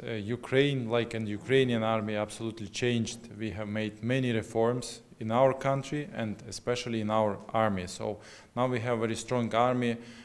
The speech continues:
more than, uh, two hundred and sixty, uh, people, uh, two hundred and sixty thousand people are serving in Ukrainian army.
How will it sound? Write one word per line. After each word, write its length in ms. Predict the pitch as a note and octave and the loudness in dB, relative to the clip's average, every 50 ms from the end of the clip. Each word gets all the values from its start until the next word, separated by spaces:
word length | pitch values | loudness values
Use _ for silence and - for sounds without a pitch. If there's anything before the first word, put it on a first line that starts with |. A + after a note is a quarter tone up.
| - - - - | -20 -16 -10 -6
more 320 | A#2 A#2+ B2+ C3 C3 B2 | -2 2 4 4 4 4
than, 540 | G#2 G#2 B2 A#2+ A#2 A2+ A2 G2+ - G2+ - | 2 4 4 4 4 4 0 -2 -4 -6 -6
uh, 440 | G#2+ G#2 G#2 G2+ G2+ G2 G2+ G2 F#2+ F#2 - - - - - - - - - - - | -4 -2 0 0 0 0 -2 -2 -4 -6 -10 -14 -20 -20 -20 -20 -20 -20 -20 -8 -4
two 140 | C#3 C3+ | -4 -4
hundred 500 | A#2+ - B2+ A#2+ A#2+ A#2+ G#2+ A2+ G#2+ - | -2 -2 0 0 0 2 0 0 -2 -2
and 240 | G2+ G#2+ G#2+ G#2 G2+ F#2+ - G2 - A2 G#2 G#2 G2+ G2+ G2+ G2 | -2 -2 0 -2 -2 -4 -8 -10 -10 -6 -4 -4 -2 -2 -4 -4
sixty, 640 | - - - C#3 C#3 - - - - A#2+ A2+ G#2+ G2+ F#2+ - - - - - G#2+ | -4 -4 -4 -4 -4 -6 -6 -4 -2 0 0 0 -2 -4 -8 -14 -16 -14 -10 -8
uh, 340 | G#2 G2+ G2 G2 G2 G2 G2 - - | -6 -4 -4 -4 -4 -6 -6 -6 -6
people, 520 | C3+ C3 - - A#2 G#2+ G2+ G2+ - - - - - - _ - - - | -6 -4 -2 0 0 0 0 -2 -6 -14 -20 -20 -20 -20 _ -14 -10 -6
uh, 200 | A2 G#2+ G2+ - - - - - - _ - - - - - _ | -4 -4 -4 -6 -8 -12 -20 -20 -20 _ -20 -20 -20 -20 -18 _
two 140 | - D3+ C#3 | -4 -4 -4
hundred 460 | A#2 - C3+ C3+ C#3+ C#3 C3+ B2+ - | -2 -2 -2 -2 0 0 -2 -2 -2
and 120 | A2+ G#2+ G2+ | -4 -4 -4
sixty 380 | - - B2+ - - - A2 | -4 -6 -8 -8 -8 -8 -10
thousand 520 | G2 - - B2+ B2 A#2 G#2 F#2 G2 F#2 - - - | -4 0 4 4 6 6 4 2 -2 -6 -8 -6 -6
people 480 | C3 C3+ C3 - B2 A#2+ A#2 A2 - - | -4 -4 0 2 2 2 2 0 -2 -2
are 260 | A2+ A2 G#2+ G#2+ G2+ | 0 2 2 2 0
serving 440 | - - - B2 A#2 A2 A2+ G#2 - | 0 -2 0 0 2 2 0 -2 -2
in 140 | G#2+ G#2 G#2+ | -2 -2 -2
Ukrainian 520 | G#2 G2+ - A#2+ C3 C#3+ C#3+ C#3 C3 C3 | -4 -4 -2 -2 0 0 0 0 0 2
army. 360 | C3 B2+ B2+ C3 B2+ B2+ B2 | 2 2 2 2 0 -2 -6